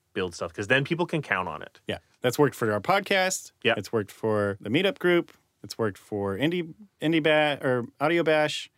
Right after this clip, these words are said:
Speaker 1: Yep.
Speaker 2: It's worked for Smarter Every Day.
Speaker 1: Mm-hmm.
Speaker 2: Like,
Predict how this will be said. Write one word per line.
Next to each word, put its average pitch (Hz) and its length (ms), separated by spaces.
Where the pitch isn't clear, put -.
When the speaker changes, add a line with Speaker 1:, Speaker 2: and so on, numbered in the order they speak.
Speaker 1:
Yep. 110 200
Speaker 2:
It's - 100
worked 139 160
for 117 220
Smarter 127 420
Every 107 220
Day. 151 380
Speaker 1:
Mm-hmm. 113 280
Speaker 2:
Like, 98 180